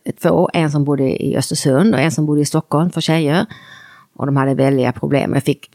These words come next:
tegelstenstjocka brev som jag svarade på. Till slut så kände jag, jag orkar inte det. Jag hinner inte. Jag hade liksom hund och katt och barn och k-,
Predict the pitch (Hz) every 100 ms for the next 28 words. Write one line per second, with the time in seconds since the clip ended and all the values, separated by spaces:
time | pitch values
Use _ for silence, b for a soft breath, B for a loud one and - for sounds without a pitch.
0 | _ - 98 - 170 170 139 139 135 -
1 | 131 135 139 131 139 - - B B B
2 | 139 139 151 156 147 139 143 - - 180
3 | 143 151 - 175 - - - 202 233 104
4 | 156 185 156 220 160 B B B 143 156
5 | 147 160 156 170 147 - 139 - 139 139
6 | 127 123 123 117 -